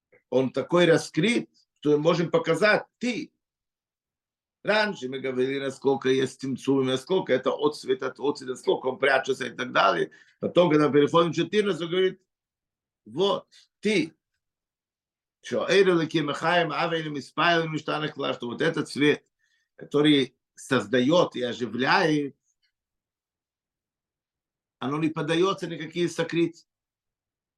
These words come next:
И не изменяется. Маши йохад ешины ба эйр, да и слабшус, а не маши и слабшус пэлэ дешины.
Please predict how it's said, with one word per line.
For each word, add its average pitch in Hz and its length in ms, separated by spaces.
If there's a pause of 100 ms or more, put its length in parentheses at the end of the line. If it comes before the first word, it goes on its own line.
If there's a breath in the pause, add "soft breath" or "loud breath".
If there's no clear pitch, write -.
(960)
И 117 80
не 147 220
изменяется. 165 760
Маши 127 340
йохад 131 340
ешины 151 420
ба 135 240
эйр, 170 440
да 143 80
и 143 100
слабшус, 147 760 (280)
а 131 160
не 135 60
маши 139 280
и 131 60
слабшус 147 500
пэлэ 147 300
дешины. 131 420